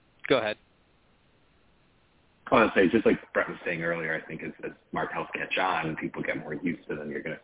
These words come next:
Speaker 2: see Peter a lot more often. And Martells will have to come up with an answer, which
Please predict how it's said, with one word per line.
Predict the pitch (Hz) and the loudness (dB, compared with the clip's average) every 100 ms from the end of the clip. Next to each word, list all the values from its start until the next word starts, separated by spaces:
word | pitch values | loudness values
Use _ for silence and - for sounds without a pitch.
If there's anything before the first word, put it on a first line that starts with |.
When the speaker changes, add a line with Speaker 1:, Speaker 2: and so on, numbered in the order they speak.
| - | -10
Speaker 2:
see | 78 - | -10 -10
Peter | 82 80 | -10 -10
a | 80 | -6
lot | 80 76 | -4 -4
more | 76 76 | -4 -2
often. | 76 78 - - - _ _ _ _ _ | 0 0 -4 -12 -18 _ _ _ _ _
And | - - - _ 80 | -18 -14 -16 _ -10
Martells | 76 82 78 | -8 -6 -4
will | 78 | -4
have | 73 | -6
to | - | -8
come | 76 | -10
up | 73 | -10
with | - 78 | -12 -10
an | 76 73 - 85 | -10 -12 -6 -4
answer, | 80 - 76 | -4 -6 -8
which | 76 | -8